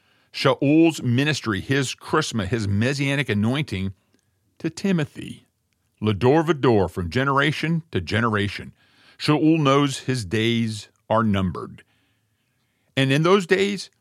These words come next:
it was radically tumultuous and chaotic, just like the days we're living in today. This is why it's so prevalent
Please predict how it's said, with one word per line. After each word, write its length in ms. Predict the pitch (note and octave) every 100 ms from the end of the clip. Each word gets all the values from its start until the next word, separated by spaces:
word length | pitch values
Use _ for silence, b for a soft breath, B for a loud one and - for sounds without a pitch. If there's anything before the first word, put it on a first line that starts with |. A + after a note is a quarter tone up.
| _ _ _ _ _ _ _
it 80 | C#3+
was 180 | C3+ F2+
radically 800 | E2+ E2+ A#2+ D3 D3 C#3 D3 C#3+ _ _
tumultuous 800 | - G#2 G2 A2+ C3+ C3 B2+ -
and 140 | F#2 -
chaotic, 640 | G#2+ F#2+ F#2 B2 C3+ - _ F#2
just 380 | D#2+ D3 D#3 -
like 180 | A#2+ -
the 100 | F2+
days 400 | A2 B2 C#3+ G2
we're 120 | F2+
living 340 | G2 B2+ B2+
in 240 | A2+ A#2 G#2+
today. 600 | - G2+ D2+ F#2 D#2 B1 b b b b
This 180 | C3 D3+
is 100 | C#3
why 220 | C3 C3
it's 80 | B2+
so 140 | - A2+
prevalent 540 | - C#3+ C3 A#2+